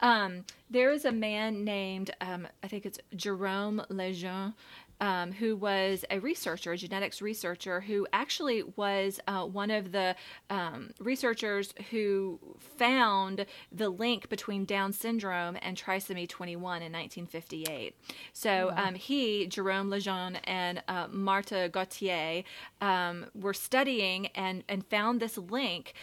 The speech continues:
Speaker 1: And so it, in, in one way, the, the article, um, says it helped, um, people who, again, there was shame for a very long time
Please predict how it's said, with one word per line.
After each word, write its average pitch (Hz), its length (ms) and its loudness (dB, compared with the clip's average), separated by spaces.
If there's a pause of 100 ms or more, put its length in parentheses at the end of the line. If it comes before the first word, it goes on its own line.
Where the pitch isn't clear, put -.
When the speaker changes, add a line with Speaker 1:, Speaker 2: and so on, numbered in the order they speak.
(220)
Speaker 1:
And 226 120 4
so 240 360 4
it, 240 260 4 (220)
in, 240 200 6
in 233 160 4
one 370 240 6
way, 185 460 6
the, 185 240 2
the 190 160 2
article, 190 720 0
um, 180 280 -6
says 180 360 -4
it 202 120 -2
helped, 220 440 0 (340)
um, 185 420 0
people 269 400 4
who, 214 540 0 (1040)
again, 247 380 8
there 220 120 4
was 208 120 2
shame 208 560 4
for 180 140 -8
a 185 40 -4
very 214 320 2
long 202 260 0
time 165 600 -4